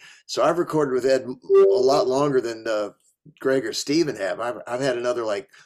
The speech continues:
three weeks with the guy. And he mixed the Cole Porter's album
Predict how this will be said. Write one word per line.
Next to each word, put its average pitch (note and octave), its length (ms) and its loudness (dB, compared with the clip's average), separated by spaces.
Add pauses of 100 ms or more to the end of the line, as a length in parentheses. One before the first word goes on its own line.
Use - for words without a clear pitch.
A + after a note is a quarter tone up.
(140)
three C3 160 -2
weeks C#3+ 320 -2
with F#2+ 120 -10
the G2 60 -6
guy. E2+ 360 -10 (340)
And E3+ 460 0
he D#3 120 2
mixed E3+ 440 0
the D3 240 -2
Cole E3+ 220 2
Porter's D#3 340 -2
album C3+ 380 -2